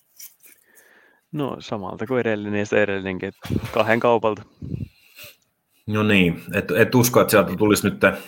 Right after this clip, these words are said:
Speaker 2: Leipzigia nousemaan tai, tai, tai Leverkusenia tai, tai, tai muita näitä joukkoita, jotka pää-, pystyisi haastamaan?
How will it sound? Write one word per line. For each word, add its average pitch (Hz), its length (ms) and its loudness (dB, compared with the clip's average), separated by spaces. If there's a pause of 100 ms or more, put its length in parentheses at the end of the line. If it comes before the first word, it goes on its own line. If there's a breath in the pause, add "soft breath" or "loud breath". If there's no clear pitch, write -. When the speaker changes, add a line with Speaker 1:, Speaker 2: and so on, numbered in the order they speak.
(480 loud breath)
Speaker 2:
Leipzigia 95 640 2
nousemaan 92 600 4
tai, 90 280 4
tai, 87 320 0
tai 85 320 0
Leverkusenia 90 880 0
tai, 85 260 -2
tai, 85 280 0
tai 85 200 0
muita 87 320 0
näitä 80 200 -2
joukkoita, 76 460 -4
jotka 76 200 -8
pää-, 80 240 -2
pystyisi 87 300 -4
haastamaan? 87 520 2